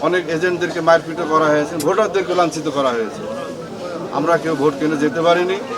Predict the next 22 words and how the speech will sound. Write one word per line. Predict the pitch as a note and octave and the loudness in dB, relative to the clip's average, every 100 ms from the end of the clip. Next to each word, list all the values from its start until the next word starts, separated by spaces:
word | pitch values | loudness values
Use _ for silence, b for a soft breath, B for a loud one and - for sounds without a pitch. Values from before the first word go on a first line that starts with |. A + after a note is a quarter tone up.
| - - - - - - - - | -8 -8 -8 -8 -8 -10 -12 -2
তা | D#3+ | 0
আপনারা | E3 F#3 F3+ | 2 2 4
জানেন | F3+ G3 G3 | 4 4 0
যে | F3+ | 2
বাংলাদেশে | E3+ F3+ F3 F3 - F#3 E3+ E3+ - - - - - - - C#3+ | 2 2 0 -2 0 0 0 -2 -6 -8 -10 -10 -10 -8 -2 2
আবারও | F3+ G#3 F3+ | 4 6 4
গণতন্ত্র | F#3 F#3+ F#3+ E3+ B2+ | 2 2 0 0 -2
ফিরে | F3+ F#3 F#3+ | 0 4 6
আসছে, | F3+ - G3 G3+ F3 E3+ E3+ F3 - F3+ D#3 - C3+ | 4 -2 -2 -2 -6 -10 -12 -12 -12 -12 -12 -4 0
গণতন্ত্রের | E3+ F3+ F#3 F#3 F#3+ E3+ | 2 2 -2 -2 -2 -2
জন্য | F3+ F3+ F#3 F3 - - D4 - B3+ - - - - - - - | -2 2 2 2 0 -12 -10 -8 -8 -8 -8 -8 -10 -12 -12 -6
যে | D3+ E3+ | -2 4
লড়াই | F3 F3+ F3 | 6 6 4
চলছে, | F3+ E3 F3 F#3 - D#3 D3+ D3 E3+ - - - - - D3 | 2 2 0 -2 -4 -10 -10 -8 -8 -8 -8 -10 -10 -6 0
আগামী | E3+ F3+ F3+ | 2 4 0
নির্বাচনের | E3+ F3 F3 F3 E3+ | 0 -2 -2 -2 -2
মধ্য | D#3+ E3+ E3 | -2 -2 0
দিয়ে | F3 E3+ - E3 - - C3+ | 0 -2 -4 -10 -10 -8 -2
এই | D#3 C#3+ D3+ | -2 0 2
গণতন্ত্র | F3+ F3+ F3+ F3+ | 2 2 0 -2
প্রতিষ্ঠিত | F3 E3+ - E3+ E3+ | -4 -6 -6 2 4
হবে। | F3+ G3 | 6 4